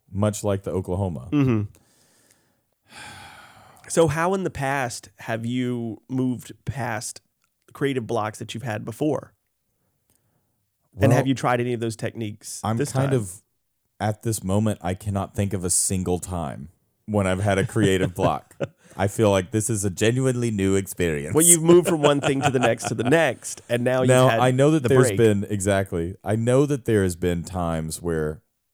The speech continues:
Speaker 1: in performing that it's just not working. And,
Speaker 2: Mm-hmm.
Speaker 1: you know, as a director or a producer, you have the advantage in a way of when you create something, you then get to watch it
Speaker 2: Yeah.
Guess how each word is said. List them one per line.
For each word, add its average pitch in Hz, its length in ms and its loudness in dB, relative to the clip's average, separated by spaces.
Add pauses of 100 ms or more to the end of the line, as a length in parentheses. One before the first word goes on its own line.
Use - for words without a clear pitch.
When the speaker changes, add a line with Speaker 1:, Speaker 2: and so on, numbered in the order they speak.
(320)
Speaker 1:
in 95 220 -4
performing 90 920 -2 (840)
that 98 220 0
it's 90 200 -6
just 98 260 -2
not 85 340 -4
working. 82 680 -4
And, 95 160 -2
Speaker 2:
Mm-hmm. - 100 -4
Speaker 1:
you 107 100 2
know, 98 240 2 (500)
as 104 200 0
a 107 40 4
director 95 680 0 (360)
or 92 200 0
a 87 40 -2
producer, 104 600 -2
you 87 240 -2
have 104 320 0
the 90 160 -2
advantage 87 640 -4
in 85 80 -4
a 85 80 -2
way 82 320 0
of 78 580 -6 (380)
when 104 260 2
you 113 100 4
create 90 400 -2
something, 87 320 -4
you 85 140 -2
then 95 340 0
get 90 180 -4
to 90 100 -2
watch 80 400 -4
it 69 340 -10
Speaker 2:
Yeah. 110 260 -2